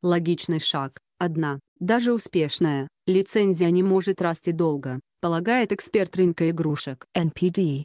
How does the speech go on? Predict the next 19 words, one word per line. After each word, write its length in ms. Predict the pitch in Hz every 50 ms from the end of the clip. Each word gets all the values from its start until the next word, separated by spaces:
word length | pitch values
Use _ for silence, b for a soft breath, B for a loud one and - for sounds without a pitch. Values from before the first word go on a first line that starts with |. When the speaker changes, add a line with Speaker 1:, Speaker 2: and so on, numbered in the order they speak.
| _ -
Speaker 1:
в 80 | - 185
России 420 | 190 196 196 - - 226 214 208 -
Ирина 440 | - 190 180 170 156 151 160 165 165
Седова. 500 | - - 175 160 160 151 143 135 139 143 _ _ _ _ _ _ _ -
Это 180 | 202 196 190 190
единственная 840 | 175 170 170 170 170 214 262 277 - - 196 196 180 170 165 160 156
российская 580 | 165 170 - - - 180 170 - - 180 165
компания, 680 | - - 165 180 175 240 269 285 254 196 156 143 147 - _ _ -
у 80 | - 180
которой 400 | - 196 190 - 202 185 185 175
есть 320 | 165 170 170 - - -
успешный 480 | 180 - - - 190 180 - - 170 165
опыт 320 | 220 254 - - 175 -
работы 400 | 190 185 175 175 175 165 - 160
с 120 | 147 -
лицензиями 720 | - 170 165 - - 220 208 196 190 165 175 175 165 170 175
на 160 | 185 196 185
международном 720 | 190 196 180 175 202 190 185 180 180 165 156 160 156 175
рынке, 440 | 170 170 156 147 143 - 143 135 131